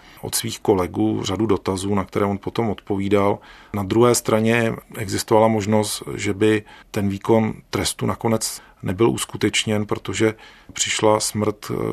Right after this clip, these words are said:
Klementa Gottwalda a Stalina ještě předtím. Ovšem ta zvláštní komise, která byla vytvořena na pokyn U V K S Č, aby přezkoumala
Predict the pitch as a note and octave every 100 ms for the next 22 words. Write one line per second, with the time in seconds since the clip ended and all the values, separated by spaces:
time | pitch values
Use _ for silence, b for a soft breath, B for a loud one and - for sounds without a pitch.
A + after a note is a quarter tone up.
0 | G#2+ - G2 G2+ A2+ G2 - G2+ G2 G#2
1 | G#2 A2 G#2+ G2+ B B B - - G2+
2 | G2+ G2 F#2+ - G#2+ - G2+ - G2+ G#2+
3 | B B B B - A2 - - G#2+ G#2+
4 | G#2+ - _ - G#2 G2 F2+ - A#2 G#2+
5 | G2 - G#2 - G#2+ G2 G#2 G2 - G#2
6 | G2+ A2 G#2+ G2 - - A2+ G#2 G2+ G#2
7 | G#2 G2 G2 - G#2 G#2 - B B -
8 | G#2 - - - G#2+ G#2 G2+ G2+ G#2